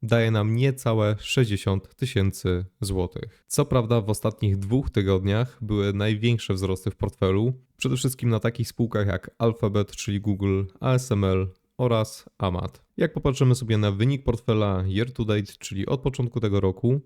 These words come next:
to mamy wynik plus niecałe czternaście procent,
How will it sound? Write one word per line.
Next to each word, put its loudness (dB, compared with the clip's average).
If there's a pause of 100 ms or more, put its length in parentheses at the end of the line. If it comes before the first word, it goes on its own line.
to 2
mamy 4
wynik 0
plus 0
niecałe -2
czternaście -2
procent, -2